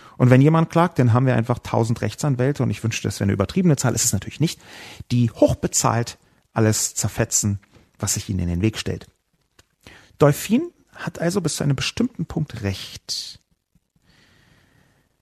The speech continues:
Der Punkt ist bloß relativ früh zu widerlegen. Denn wenn Artikel dreizehn überhaupt umsetzbar wäre,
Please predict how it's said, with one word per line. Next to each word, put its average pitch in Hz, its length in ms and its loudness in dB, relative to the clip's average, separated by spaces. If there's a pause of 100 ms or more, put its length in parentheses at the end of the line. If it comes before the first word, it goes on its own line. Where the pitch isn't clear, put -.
(720)
Der 143 80 0
Punkt - 420 -2
ist - 280 -4
bloß 143 320 -2
relativ - 540 -4
früh 247 720 -2 (1000)
zu - 160 -2
widerlegen. 127 460 2 (1400)
Denn 120 440 6 (380)
wenn 139 200 4
Artikel - 600 -2 (200)
dreizehn 131 720 -6 (540)
überhaupt 120 580 -2
umsetzbar 135 1000 0
wäre, 98 640 0